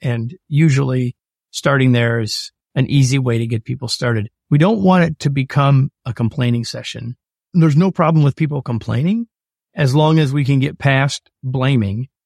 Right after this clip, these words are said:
and into, "Okay, now what do we do?" Right? As long as we can bring it back to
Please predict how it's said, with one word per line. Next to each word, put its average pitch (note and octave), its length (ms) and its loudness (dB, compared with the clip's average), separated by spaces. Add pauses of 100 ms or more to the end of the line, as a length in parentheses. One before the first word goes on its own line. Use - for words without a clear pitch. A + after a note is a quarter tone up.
(160)
and B2+ 220 2
into, D3 540 2
"Okay, B2 260 0
now A2+ 240 0
what A2+ 80 -2
do G2+ 60 -6
we G2+ 100 -4
do?" C#3 320 -4 (280)
Right? B2 200 -2
As B2 120 -4
long E3 160 4
as D3+ 100 0
we D#3+ 80 4
can C#3+ 200 2
bring D3 200 2
it - 120 -4
back C#3 280 -2
to B2+ 160 -4